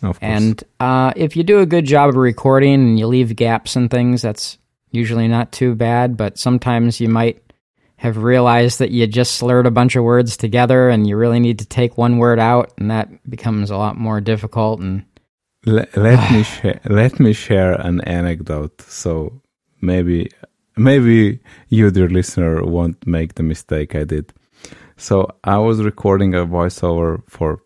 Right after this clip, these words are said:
Speaker 1: just a Slovenian company, like, uh, like a colleague, uh, e-learning company that sometimes, you know, they, they gave some work to me.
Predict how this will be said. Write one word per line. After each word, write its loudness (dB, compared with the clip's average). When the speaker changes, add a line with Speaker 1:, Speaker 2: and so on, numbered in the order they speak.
Speaker 1:
just -20
a -12
Slovenian -8
company, -8
like, -12
uh, -12
like -6
a -4
colleague, 0
uh, -6
e-learning -2
company -4
that -10
sometimes, -8
you -10
know, -8
they, -10
they -10
gave -6
some -6
work -6
to -6
me. -4